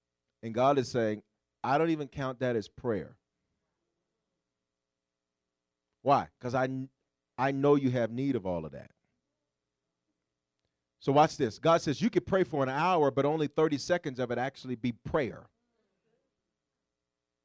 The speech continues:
'Cause prayer's a two-way street. It ain't just you sitting up talking to me.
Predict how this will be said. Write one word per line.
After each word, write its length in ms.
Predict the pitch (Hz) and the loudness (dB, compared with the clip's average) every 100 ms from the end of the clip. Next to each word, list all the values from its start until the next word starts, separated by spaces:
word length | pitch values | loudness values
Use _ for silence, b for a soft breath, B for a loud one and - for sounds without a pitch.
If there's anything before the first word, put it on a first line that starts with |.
| _ | _
'Cause 160 | 107 98 | -16 -16
prayer's 380 | - 147 147 110 | 2 8 8 6
a 40 | |
two-way 400 | - 165 139 143 | 0 4 6 4
street. 400 | - - 107 - _ _ _ _ _ - | 0 -8 -8 -10 _ _ _ _ _ -6
It 80 | |
ain't 180 | 131 156 | -4 -2
just 220 | 151 143 | -2 -2
you 80 | 160 | -4
sitting 320 | - 160 139 | -4 -2 0
up 140 | 143 - | -2 -2
talking 320 | 143 139 131 | -4 -2 -4
to 60 | 123 | -4
me. 320 | 135 95 | -4 -4